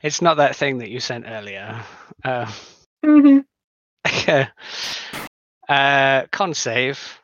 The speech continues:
Speaker 1: I rolled pretty high. That is twenty-three.
Speaker 2: Yeah, you're fine. So yeah, you, you hit it, and there's this. I actually didn't make Naya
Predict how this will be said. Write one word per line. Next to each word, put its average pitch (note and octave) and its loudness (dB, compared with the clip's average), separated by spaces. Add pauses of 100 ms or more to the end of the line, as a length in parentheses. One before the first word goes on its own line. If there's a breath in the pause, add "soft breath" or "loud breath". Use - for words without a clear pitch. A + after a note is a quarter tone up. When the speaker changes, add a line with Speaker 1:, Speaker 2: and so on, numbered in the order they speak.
(240)
Speaker 1:
I C#3 -4
rolled B2+ -8
pretty B2 -6
high. B2+ 2
That B2+ -6
is A#2+ -8
twenty-three. A2+ -10 (360 soft breath)
Speaker 2:
Yeah, G#2 -8 (600)
you're G#2 -8
fine. - -14 (480 soft breath)
So - -8
yeah, A#2 2
you, A2+ -8
you A2 -6
hit C#3+ 2
it, - 0 (880)
and A#2 -2
there's A2 0
this. G#2+ -2
I G2 0
actually G#2+ 0
didn't G2 -6
make F#2 -8
Naya F#2 0